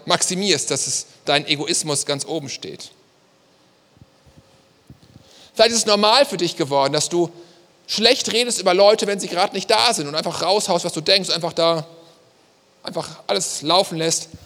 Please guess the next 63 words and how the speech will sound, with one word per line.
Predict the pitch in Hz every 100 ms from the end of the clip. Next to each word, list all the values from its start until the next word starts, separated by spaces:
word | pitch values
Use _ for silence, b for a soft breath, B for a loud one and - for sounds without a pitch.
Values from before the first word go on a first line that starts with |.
| B
und | -
über | 151
Leute | 156 160
schlecht | 156 147
redest, | 139 143
die | 143
gerade | - 135
gar | 131 113
nicht | 120
im | 127
Raum | 117 120 117
sind. | 113 - - - _ _ _ _ _ _ B B B B B
Vielleicht | - 247
ist | 247
es |
normal | 214 214 226 285
für | 226
dich | 180 -
geworden, | 135 127 120 120
dass | 131 -
du | 175 170 165 - - _ _ _ _ _ _ _ - - -
einfach | 175 175
so | 165 151 139
Sachen | - 165 160
mal | 139
raushaust, | 139 175 - 156 147
so |
ein | 123
paar | 135
Lügen | 165 160
raushaust, | 151 143 151 143 131
die | 135
nicht | 147 -
ganz | - 226
so | 170
stimmen. | - 165 160 165 170 b b b b b b b -
Einfach, | 185 185 151
weil | 160
es |
wäre | 165
sonst | 151
auch | -
zu | - 135
kompliziert, | 127 110 - 107 110 -
ehrlich | - -
gesagt. | 110 -
Also | 117
man | 135
soll | 185
es | 185
ja |
auch | 151
nicht | 147
zu |
kompliziert | 143 123 117 190
machen, | 175
steht | 160 156
ja | 139
auch |
in |
der | 123
Bibel | 156 156
drin. | 151 147 147